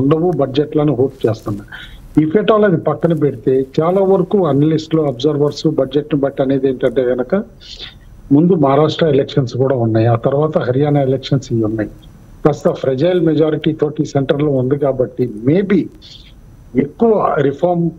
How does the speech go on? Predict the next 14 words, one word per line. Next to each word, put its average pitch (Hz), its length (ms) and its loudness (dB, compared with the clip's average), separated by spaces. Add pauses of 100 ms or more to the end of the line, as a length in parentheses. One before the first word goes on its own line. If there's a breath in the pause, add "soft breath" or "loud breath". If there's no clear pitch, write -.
oriented 156 500 2
budget 143 360 0
అయితే 139 160 -2 (120)
ఉండకపోవచ్చు, 139 600 -2 (120)
but 185 140 -2 (160)
definitely 180 460 0 (140)
capex 151 280 0 (120)
spending 151 400 0 (100)
వాటిలో 143 340 0 (160)
ఏమి 156 140 2 (100)
తక్కువ 143 320 0
చూపించరు. 135 440 0 (120)
ఎందుకంటే 139 420 0 (840 loud breath)
government 175 380 4